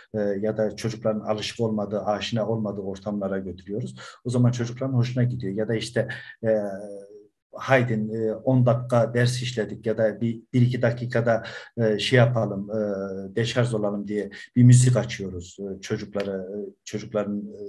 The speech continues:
iyice sıkılmamalarını sağlamak için, e, bir müzik açıyoruz, bir, e, ufak bir video gösterisi falan. E, bu tür etkinliklerle çocukları derslere bağlı, bağlamaya çalışıyoruz. Velileri de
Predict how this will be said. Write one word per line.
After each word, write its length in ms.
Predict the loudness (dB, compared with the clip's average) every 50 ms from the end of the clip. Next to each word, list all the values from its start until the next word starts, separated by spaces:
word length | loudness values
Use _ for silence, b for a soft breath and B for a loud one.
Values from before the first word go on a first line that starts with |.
| -14 _ -2
iyice 300 | 2 2 2 2 0 -2
sıkılmamalarını 760 | -2 -8 -8 -8 -6 -4 -4 -2 -2 -2 -2 -2 -2 -4 -4 -8
sağlamak 500 | -6 -4 -4 -2 -2 -4 -4 -6 -8 -10
için, 260 | -10 -8 -8 -8 B B B B B B B B -2
e, 320 | 0 0 0 -2 -2 4
bir 80 | 6 8
müzik 220 | 8 8 6 4
açıyoruz, 420 | -2 -4 -4 -8 -8 -8 -8 -4 -2
bir, 360 | -2 -2 -2 -2 -4 -8 -8
e, 120 | -10 -12 -10 -10
ufak 360 | -10 -2 -2 -2 -2 0 -2
bir 180 | -2 -2 -2 -4 -6 -8 -6 -6
video 260 | 0 2 2 2 2
gösterisi 560 | -2 -6 -6 -4 -6 -6 -6 -6 -10 -12 -8
falan. 360 | -6 -4 -4 -2 -4 -6 B B B B B B -2
E, 40 | -2
bu 240 | -2 0 0 -2 0
tür 120 | 0 0
etkinliklerle 800 | 0 0 0 -2 0 0 2 2 2 2 4 2 4 4 2 0
çocukları 500 | -2 -4 -6 -4 0 0 2 2 2 2
derslere 480 | 2 2 2 0 0 2 2 2 4
bağlı, 580 | 4 4 6 6 6 4 2 0 -2 -4 0 4
bağlamaya 420 | 4 6 6 6 4 2 2 0
çalışıyoruz. 680 | 0 -2 -2 -2 -2 -4 -4 -4 -4 -4 -4 -6 -2 2
Velileri 540 | 4 4 6 6 6 6 4 4 2 0 -2
de 160 | -4 -6